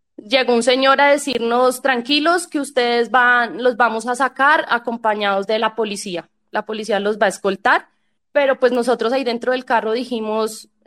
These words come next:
"No, pues, preferimos salir nosotros solos, así tengamos placa de Bogotá, que acompañados de la policía, porque, pues, vamos a dar más papaya". Entonces,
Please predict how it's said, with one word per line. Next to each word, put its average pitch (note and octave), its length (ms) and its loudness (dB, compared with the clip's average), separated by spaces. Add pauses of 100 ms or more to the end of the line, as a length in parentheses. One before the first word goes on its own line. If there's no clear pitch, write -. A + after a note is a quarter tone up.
(140)
"No, A3+ 680 2
pues, A3+ 180 -2
preferimos A#3 560 0
salir C4+ 300 2
nosotros A#3+ 520 0
solos, C4+ 440 4
así B3 220 -2
tengamos A#3 420 -2
placa B3 280 -2
de B3 80 0
Bogotá, B3+ 460 2 (240)
que - 80 -2
acompañados A3+ 600 0
de A#3 80 0
la A#3 160 0
policía, B3 460 -2
porque, D4 280 -10
pues, B3 180 -4
vamos G#3 320 0
a A#3+ 60 0
dar G3+ 280 2
más G3+ 200 -2
papaya". D4+ 580 0 (1200)
Entonces, A3 1700 -2